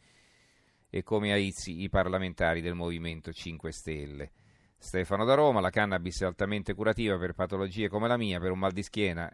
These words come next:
come il mio, è senz'altro meglio delle medicine a base di morfina, notoriamente veramente potenzialmente micidiale, i cui effetti collaterali sono devastanti per la vita quotidiana." Va bene, Ed-, Edo da Milano: "Santa Romana Chiesa ha sempre ostacolato la terapia del dolore,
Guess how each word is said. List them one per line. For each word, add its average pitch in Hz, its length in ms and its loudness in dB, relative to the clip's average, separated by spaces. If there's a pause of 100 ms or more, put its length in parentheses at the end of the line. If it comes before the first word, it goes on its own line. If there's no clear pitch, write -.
(140)
come 98 320 -2
il 104 80 -2
mio, 98 300 -2
è 87 40 -4
senz'altro 95 520 -2
meglio 92 260 -2
delle 87 140 -2
medicine 90 480 -6
a 78 40 -4
base 92 280 0
di 90 100 -6
morfina, 101 460 -4
notoriamente 87 680 -4
veramente 87 460 -2
potenzialmente 87 720 -6
micidiale, 87 500 -2
i - 20 -8
cui 98 180 -4
effetti 90 340 -4
collaterali 92 600 0
sono 90 220 -6
devastanti 90 580 -2
per 98 140 -4
la 90 100 0
vita 78 280 -6
quotidiana." 71 800 -8 (920)
Va 123 240 4
bene, 85 560 -2
Ed-, 104 360 -2
Edo 110 260 2
da 101 120 2
Milano: 107 420 4
"Santa 101 360 0
Romana 98 320 0
Chiesa 101 420 0
ha - 20 -2
sempre 95 360 -4
ostacolato 92 600 0
la 85 120 -2
terapia 85 560 -2
del 90 240 -4
dolore, 107 540 4